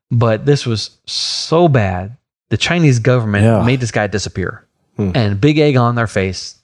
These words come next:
Speaker 1: But the thing is, I don't wanna say anything about China, but I've been, well, can I say it without risking wrath? I've been predicting for a while that the first genetically modified people are gonna come out of China. And the reason for that is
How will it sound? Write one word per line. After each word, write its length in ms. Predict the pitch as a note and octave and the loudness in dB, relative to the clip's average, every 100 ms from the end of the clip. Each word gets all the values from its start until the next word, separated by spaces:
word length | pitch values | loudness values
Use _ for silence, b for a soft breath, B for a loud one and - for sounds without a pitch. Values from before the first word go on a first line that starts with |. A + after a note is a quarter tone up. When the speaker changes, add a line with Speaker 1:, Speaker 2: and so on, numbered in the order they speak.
| _ | _
Speaker 1:
But 140 | A#2+ - | -2 0
the 60 | |
thing 240 | - C#3 C#3+ | 0 2 4
is, 200 | A2+ G#2+ | 2 0
I 120 | G#2+ | 0
don't 80 | D#3 | 2
wanna 140 | E3 | 2
say 180 | C#3+ C#3+ | 2 2
anything 260 | B2+ B2 A#2 | 2 2 2
about 280 | G#2 G2+ - | 0 -2 -6
China, 600 | - A2 G#2 G2 F#2 F#2+ _ _ _ _ - | -2 0 0 -2 -4 -8 _ _ _ _ -6
but 180 | B2+ E3+ | 0 2
I've 140 | G2 D#3 | 2 2
been, 160 | D#3+ - | 0 -2
well, 280 | B2 B2 B2 - _ _ _ _ | -2 0 0 -2 _ _ _ _
can 120 | - C3 | -6 -4
I 40 | |
say 320 | - - G2+ | -4 -2 0
it 120 | D3 | 0
without 320 | C#3 G#2 A2 A#2 | -2 -6 -6 -4
risking 520 | A#2 - A#2+ G#2 F#2 | -6 -4 -6 -6 -8
wrath? 460 | F2+ F#2+ A#2 - - _ _ - | -8 -4 -6 -6 -18 _ _ -6
I've 180 | C3+ D#3 | -4 0
been 120 | F#3 | 0
predicting 480 | D#3+ C#3 C#3+ C#3 B2 | 0 0 0 0 -2
for 160 | - | 0
a 80 | A2 | 0
while 600 | G2+ G#2 G2+ G2 F#2 F2 | 0 0 0 0 -4 -4
that 400 | F#2 G2 F#2 F#2+ - _ - | -4 -2 -2 -4 -8 _ -6
the 120 | A2+ | -4
first 240 | - C3 | 0 0
genetically 400 | - A#2 A#2+ A#2+ | 2 2 2 0
modified 440 | G#2+ G#2+ G#2+ G2+ F#2+ | 0 0 0 -2 -2
people 260 | A2+ A2 A2 | -2 -2 -2
are 60 | |
gonna 160 | G2 G2 | -4 -6
come 180 | - G2 | -4 -4
out 100 | F#2 | -4
of 100 | F2+ | -6
China. 420 | - F2+ F2 A2+ _ _ _ - | -6 -6 -8 -16 _ _ _ -8
And 120 | A#2 | -2
the 80 | G#2 | -2
reason 420 | F#2+ C3+ E3+ E3 | 2 4 4 2
for 240 | C#3+ A#2+ A2+ | 0 0 0
that 300 | G2+ G2 G#2+ | 0 -2 -4
is 200 | A2+ G2 | -8 -8